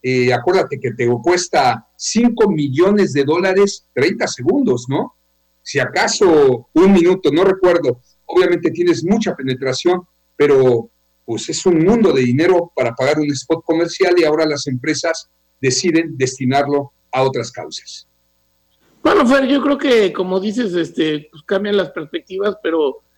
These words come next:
Speaker 2: estoy seguro que no van a faltar empresas que participen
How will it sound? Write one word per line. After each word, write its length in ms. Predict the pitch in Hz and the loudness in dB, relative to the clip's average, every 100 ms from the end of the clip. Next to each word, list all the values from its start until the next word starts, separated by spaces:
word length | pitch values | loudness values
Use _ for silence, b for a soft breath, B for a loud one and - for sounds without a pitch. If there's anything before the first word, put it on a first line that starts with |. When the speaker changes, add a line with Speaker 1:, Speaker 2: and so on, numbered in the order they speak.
| _ | _
Speaker 2:
estoy 300 | - 156 214 | -14 -4 -4
seguro 400 | 202 208 214 220 | -2 0 2 2
que 100 | 214 | 0
no 200 | 170 180 | -4 -4
van 160 | 202 202 | -2 -2
a 80 | 170 | -2
faltar 320 | 160 160 180 | -4 -4 -6
empresas 440 | 180 165 170 175 | -6 -6 -6 -8
que 140 | 156 143 | -10 -10
participen 880 | 143 147 143 120 170 165 170 143 | -8 -8 -12 -16 -14 -4 -4 -4